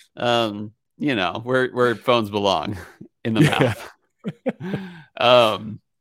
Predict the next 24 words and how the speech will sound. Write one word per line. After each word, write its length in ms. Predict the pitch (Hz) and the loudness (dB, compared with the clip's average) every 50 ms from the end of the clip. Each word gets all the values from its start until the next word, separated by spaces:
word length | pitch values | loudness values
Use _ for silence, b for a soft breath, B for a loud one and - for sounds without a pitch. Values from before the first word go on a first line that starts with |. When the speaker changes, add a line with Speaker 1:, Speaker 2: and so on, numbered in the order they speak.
| _ _ _ _ _ _ _ _ _ _ _ _ - - | _ _ _ _ _ _ _ _ _ _ _ _ -10 0
Speaker 1:
yeah, 260 | 120 139 143 123 - | 4 4 6 6 4
but, 300 | - - 127 123 120 104 | 4 2 2 2 4 4
uh, 320 | 120 117 113 110 107 101 - | 4 4 4 4 2 2 2
I've 240 | - 113 123 123 120 | 2 0 0 0 2
done 200 | 135 143 160 175 | 2 2 2 2
this 120 | 180 - | 0 -4
before 380 | - - 110 - - 120 117 110 | -4 -4 -6 -4 0 0 0 2
and 100 | 107 107 | 0 -2
it's 120 | 101 - | -2 -4
actually 240 | 127 120 - 120 107 | -4 -4 -4 -4 -6
really 200 | 104 101 101 98 | -4 -4 -4 -4
good. 340 | 98 104 104 101 98 98 - - - | -2 -2 0 0 -2 -2 -4 -4 -2
Uh, 400 | 101 104 104 104 98 95 92 - | 0 2 2 2 2 0 0 -2
if 180 | - 107 110 - | -4 -6 -4 -4
you 120 | 131 131 127 | -2 -2 0
want 320 | 131 139 143 139 123 - - | 2 2 2 2 0 0 0
a 220 | 110 113 110 110 | 2 2 2 2
mimosa 720 | 110 110 98 104 104 104 113 113 - - 131 131 131 - - 117 | 0 -2 -4 -2 0 0 0 0 0 2 2 4 4 2 0 0
that 120 | 110 104 | -2 -2
is 80 | 104 101 | -2 -2
a 60 | 101 | -4
little 240 | 101 110 117 117 - | -2 0 0 0 2
extra 380 | - 107 110 107 - - 104 104 | 2 0 0 0 -2 -8 -14 -14
strong, 1000 | - - - - 117 110 110 110 113 113 113 120 120 123 127 131 135 135 - | -14 -14 -6 -2 0 2 4 4 4 4 4 4 4 2 2 0 -2 -4 -6